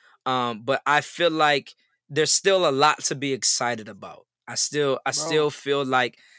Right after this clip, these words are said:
Speaker 1: there's so much that this year could bring, uh, so many connections,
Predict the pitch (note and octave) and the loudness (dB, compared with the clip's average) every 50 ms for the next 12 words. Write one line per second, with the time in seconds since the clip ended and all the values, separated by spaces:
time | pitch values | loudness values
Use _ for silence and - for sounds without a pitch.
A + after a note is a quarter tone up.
0 | _ _ _ - C3+ C3+ C3 B2 - - - - D3+ D#3 D3+ D3 C#3+ C#3+ C3+ B2+ | _ _ _ -6 -2 0 0 2 2 2 2 2 2 0 0 0 -2 -2 -2 -2
1 | - - - - - - _ _ _ _ _ - B2+ C3 B2 - - D3+ D3 C3 | -2 -2 -2 -2 -2 -4 _ _ _ _ _ -4 -2 -2 -2 -2 -2 -2 -2 -2
2 | - B2 A#2+ C3 C#3 C3+ C3 B2+ A#2+ - C3 A#2+ A2 G#2 G#2 A#2+ C3 C3+ C3 B2+ | -2 -2 -2 0 0 2 0 0 0 -2 -6 -6 -6 -4 -2 0 2 2 2 0
3 | C3 B2 B2+ B2 _ _ _ _ _ _ _ _ - A#2+ A2+ A2 G#2+ G#2 F#2+ F2 | -2 -4 -8 -12 _ _ _ _ _ _ _ _ -8 -6 -6 -6 -8 -10 -12 -16
4 | - _ - - - - D#3 D3 C#3+ C#3 C3 B2+ - - B2 A2+ A#2 C3+ C#3 C3 | -18 _ -6 -2 0 0 0 0 -2 -4 -6 -6 -6 -6 -6 -4 -2 -2 -2 0
5 | - - C#3 B2+ A#2 A#2 A2+ A2 - - - | -2 -4 -4 -4 -8 -8 -6 -6 -6 -6 -6